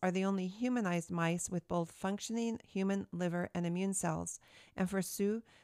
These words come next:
they are invaluable in his work on hepatitis B and C,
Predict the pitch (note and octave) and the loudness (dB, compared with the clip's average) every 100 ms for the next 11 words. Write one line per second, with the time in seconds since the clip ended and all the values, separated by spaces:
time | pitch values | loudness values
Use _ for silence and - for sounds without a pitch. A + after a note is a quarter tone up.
0 | - G3+ F#3 G3+ G3 F#3 F#3 G#3+ F#3+ E3+ | 2 4 4 4 2 4 6 4 2 0
1 | - F#3 G3+ F#3 F3 E3+ E3 E3+ F#3 F#3 | 0 -2 -2 -2 0 0 0 -2 -2 -4
2 | - F3+ E3+ F3 - E3+ E3+ E3+ - F3 | -4 -2 0 -2 -2 0 0 0 0 0
3 | E3 | 0